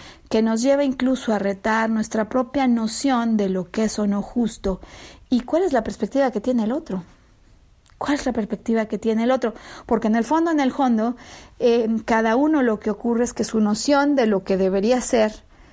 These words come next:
de lo que por derecho corresponde, cuando hay uno de estos en-, encuentros,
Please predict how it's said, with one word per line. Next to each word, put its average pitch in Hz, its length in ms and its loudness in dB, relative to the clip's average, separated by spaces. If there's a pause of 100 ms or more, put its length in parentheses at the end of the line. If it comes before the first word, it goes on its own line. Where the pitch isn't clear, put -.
(140)
de 214 100 2
lo 190 100 4
que 202 80 0
por 202 220 -2
derecho 220 340 0
corresponde, 202 680 -2
cuando 202 260 -2
hay 226 60 2
uno 220 120 2
de 208 80 0
estos 208 300 -4
en-, 220 100 0 (200)
encuentros, 202 640 -2